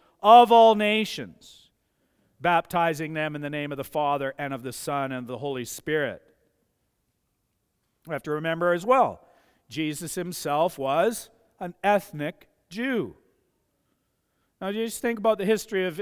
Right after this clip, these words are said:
Israel. God had called Israel to defend their borders, to refuse intermarriage with Gentiles, and above all,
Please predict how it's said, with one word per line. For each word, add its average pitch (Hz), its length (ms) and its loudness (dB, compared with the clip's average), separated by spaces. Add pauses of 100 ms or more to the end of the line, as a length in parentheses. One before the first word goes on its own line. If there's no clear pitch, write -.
(140)
Israel. 180 500 -2 (960)
God 202 260 2
had 202 100 -4
called 220 260 4
Israel 220 440 2
to 202 140 -6
defend 208 480 -2
their 208 160 -2
borders, 190 680 0 (460)
to 185 120 -6
refuse 208 600 -2
intermarriage 214 680 0
with 185 140 -4
Gentiles, 175 680 -2
and 175 100 -2
above 208 400 4
all, 147 320 0